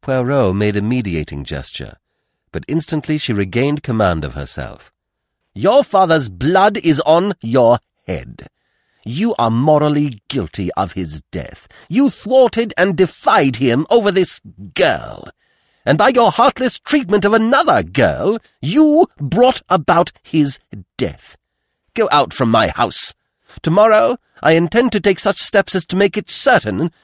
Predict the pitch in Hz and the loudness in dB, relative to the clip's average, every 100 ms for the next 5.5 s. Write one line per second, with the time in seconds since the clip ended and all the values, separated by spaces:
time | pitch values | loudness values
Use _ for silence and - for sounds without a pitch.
0 | _ 185 180 214 - 208 202 233 320 185 | _ -4 -2 -2 2 2 2 2 0 2
1 | 120 156 - - 208 - 320 175 117 170 | 0 0 -2 -2 -4 -2 0 0 0 -4
2 | _ 175 165 175 147 131 73 - _ _ | _ 0 0 0 0 0 -2 -14 _ _
3 | _ _ _ 156 240 - 202 156 160 151 | _ _ _ -2 0 2 2 2 0 2
4 | 151 147 127 147 139 139 117 175 - 156 | 2 2 2 2 2 0 0 -2 -2 -4
5 | 135 - 143 98 98 | -4 -2 0 0 -2